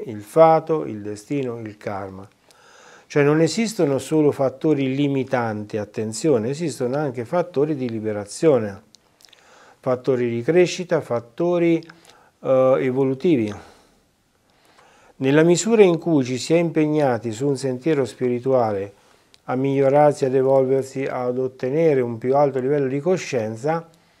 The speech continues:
in quella misura stessa è possibile che il vero aiuto spirituale si manifesti,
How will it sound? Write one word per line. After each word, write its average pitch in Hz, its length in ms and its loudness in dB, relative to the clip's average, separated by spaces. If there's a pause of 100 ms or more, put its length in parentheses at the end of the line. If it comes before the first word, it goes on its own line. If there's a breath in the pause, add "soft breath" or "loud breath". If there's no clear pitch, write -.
(400 soft breath)
in 135 240 -4
quella 220 280 6
misura 165 380 0
stessa 131 500 -4
è 147 60 0
possibile 131 640 -2
che 131 400 -2
il 120 280 -8
vero 117 720 6 (400 soft breath)
aiuto 127 500 -2
spirituale 123 720 0
si 123 140 -8
manifesti, 107 720 -6